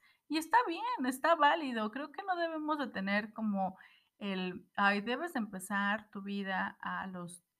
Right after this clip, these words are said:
diez años", o tu vida sexual a los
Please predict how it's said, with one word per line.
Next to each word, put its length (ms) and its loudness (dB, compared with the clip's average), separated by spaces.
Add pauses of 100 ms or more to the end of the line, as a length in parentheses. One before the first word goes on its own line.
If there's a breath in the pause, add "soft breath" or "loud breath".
diez 480 -8
años", 720 -8
o 240 -8
tu 160 -12
vida 220 -6
sexual 500 -2
a 100 -2
los 280 -12